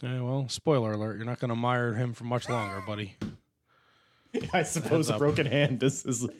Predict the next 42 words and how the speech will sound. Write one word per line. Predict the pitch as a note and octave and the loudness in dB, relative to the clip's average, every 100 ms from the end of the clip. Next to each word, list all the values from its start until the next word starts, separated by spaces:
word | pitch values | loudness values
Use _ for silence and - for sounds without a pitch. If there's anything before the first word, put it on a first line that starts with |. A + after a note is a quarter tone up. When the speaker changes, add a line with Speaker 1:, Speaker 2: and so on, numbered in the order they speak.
| D#3 A#2+ | -8 0
Speaker 2:
leads | A#2 G#2 | 2 2
to | A#2+ | 0
vis-, | G#2 C#3 - | 2 2 2
issues. | C#3+ - A#2+ B2 A2+ A2+ | 0 0 0 0 0 -4
Speaker 1:
Yeah, | G#2 - | -6 0
he's | C3+ C3 | 2 4
gonna, | D3 C3+ | 4 6
he's | C3+ | 4
gonna | C3 B2+ | 6 6
wish | C3+ D3+ | 8 6
he | - | 6
was | A#2+ A#2+ | 4 6
doing | B2 | 4
the | A#2 A#2 | 2 0
cast | B2 A#2+ - | 0 0 0
gimmick | B2 B2 - - | 0 0 -4 -8
in | A#2 | -8
two | - C3+ | 2 6
years. | C3+ C3 B2 | 8 10 8
Speaker 2:
Oh, | G#2 G2+ | 6 4
maybe | G2+ A2+ | 2 2
if | E3+ | 8
he | |
had | D#3 D3 | 10 10
Speaker 1:
Um, | C#3 | 8
Speaker 2:
the | A#2+ | 2
cast | G#2 F#2+ - | 0 0 2
on, | G2 F2+ D#2+ D#2 D2+ _ _ _ _ _ | 2 2 0 -6 -12 _ _ _ _ _
he | D#2+ | -10
would | D#2 | -10
have. | D2+ | -6
Speaker 1:
Yeah, | C3 A3 C4+ F3+ | 8 10 10 8
maybe | C#3+ E3+ F3+ | 6 6 6
it | E3 | 8
would | E3 | 8
have | D#3+ | 6
stopped | - F3 E3 | 4 2 2
his | D3+ | 4
head | E3 F3+ | 4 4
from | C#3 | 4
rolling | C3 B2+ B2 | 4 4 4
off. | A#2 - | 2 0